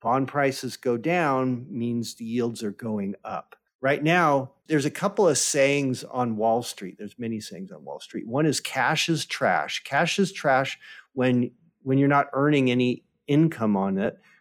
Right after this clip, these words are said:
or you're not earning any interest on it. Now, bonds are trash. Anyone who tries to sell you a bond or a bond fund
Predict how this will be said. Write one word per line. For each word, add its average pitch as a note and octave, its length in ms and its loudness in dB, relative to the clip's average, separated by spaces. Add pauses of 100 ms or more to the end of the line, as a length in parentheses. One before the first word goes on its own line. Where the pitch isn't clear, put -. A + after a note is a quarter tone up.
(120)
or A#2 140 -2
you're B2 140 0
not A#2+ 240 0
earning G#2+ 280 0
any G2+ 160 -2
interest B2 520 -6
on G2 120 -2
it. - 160 -6 (280)
Now, C3+ 600 2 (420)
bonds F#3 500 4
are A2 300 -2
trash. - 800 -6 (180)
Anyone G3 440 4
who F#3 140 2
tries D#3 400 2
to E3+ 120 0
sell C3 320 2
you C3 280 2
a A2 120 -10
bond B2+ 800 0 (280)
or B2 140 0
a A#2 60 2
bond C3 440 0
fund C#3 680 -2